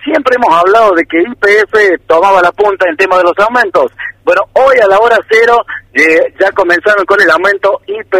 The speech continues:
F, es decir que Shell, Action y P F ya tienen nuevo incremento. Por ejemplo, desde la hora cero, Y P F, la nafta super cuesta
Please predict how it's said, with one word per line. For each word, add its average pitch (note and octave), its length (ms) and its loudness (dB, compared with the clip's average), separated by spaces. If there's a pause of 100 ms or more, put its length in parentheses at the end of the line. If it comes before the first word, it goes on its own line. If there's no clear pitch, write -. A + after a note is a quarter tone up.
(120)
F, - 180 -2 (180)
es D#3+ 140 0
decir F#3+ 340 -2
que E3 240 -2 (520)
Shell, D#3 320 0 (100)
Action C#3+ 580 -2 (100)
y D3+ 120 -6
P - 100 -6 (140)
F A#3 180 -2 (460)
ya G#3+ 120 0 (120)
tienen G#3 460 -2
nuevo B3 500 2
incremento. E3+ 1040 -2 (380)
Por E3 220 0
ejemplo, D#3+ 560 0
desde D#3 200 0
la F#3 120 2
hora G#3+ 160 0 (100)
cero, A3+ 380 0 (180)
Y F#3 160 -6
P F#3 160 -2
F, G3 500 -2 (260)
la C#3 140 0
nafta G3 360 -2
super G3+ 300 -4
cuesta G3+ 300 -2